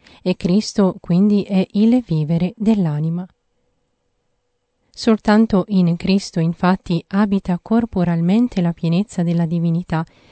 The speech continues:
che vuole riempire l'anima fino alla pienezza dell'età di Cristo. Ed è questa l'infinita carità di Cristo verso di noi poveri uomini da Lui redenti.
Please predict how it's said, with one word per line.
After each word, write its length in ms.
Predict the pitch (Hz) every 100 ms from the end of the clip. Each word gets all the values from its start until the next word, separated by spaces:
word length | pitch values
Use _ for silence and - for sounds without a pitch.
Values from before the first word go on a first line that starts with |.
| _
che 160 | -
vuole 320 | 196 233 277 214
riempire 540 | 185 185 196 254 190
l'anima 440 | 190 254 247 196
fino 380 | 185 - 285 320
alla 200 | 226 190
pienezza 640 | - 175 175 254 - - 233
dell'età 500 | 185 170 175 165 190
di 120 | 196
Cristo. 560 | - 151 - - 196 - _ _ _ _ _ _ -
Ed 160 | 180 175
è 80 | 175
questa 480 | 190 196 190 -
l'infinita 640 | 165 165 175 - 175 196 190
carità 460 | - 160 170 190
di 100 | 175
Cristo 460 | 175 185 214 - 175
verso 320 | 180 185 -
di 120 | 170
noi 240 | 170 220 220
poveri 460 | - 220 233 190
uomini 640 | 170 170 226 240 208 180 185
da 200 | 190 190
Lui 240 | 170 160
redenti. 600 | 165 170 151 147 160 -